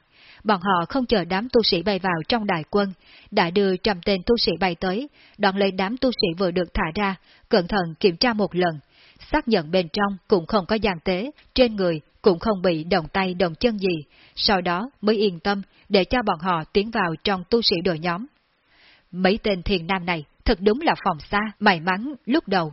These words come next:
không khiến cho đám tu sĩ kia dùng thất tâm đan, nếu không thì khó mà qua được cửa này. Ải tử xa xa chứng kiến chuyện này, không cam lòng hư là nói. Đây là chuyện đương nhiên, thiền nam tam đại tu sĩ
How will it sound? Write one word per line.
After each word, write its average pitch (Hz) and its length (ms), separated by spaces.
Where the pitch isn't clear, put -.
không 185 280
khiến 214 300
cho 202 100
đám 185 280
tu 226 120
sĩ 175 280
kia 202 220
dùng 185 340
thất - 240
tâm 175 200
đan, 190 160
nếu 196 300
không 185 200
thì 214 120
khó 214 200
mà 262 160
qua 254 240
được 190 200
cửa 170 160
này. 175 180
Ải 170 240
tử 170 140
xa 180 300
xa 196 80
chứng 214 160
kiến 240 220
chuyện 170 220
này, 175 220
không 185 300
cam 180 200
lòng 165 280
hư 196 160
là 185 140
nói. 180 320
Đây 190 360
là 190 120
chuyện 160 260
đương 180 200
nhiên, 208 240
thiền 175 240
nam 196 240
tam 247 180
đại 185 260
tu 247 120
sĩ 180 300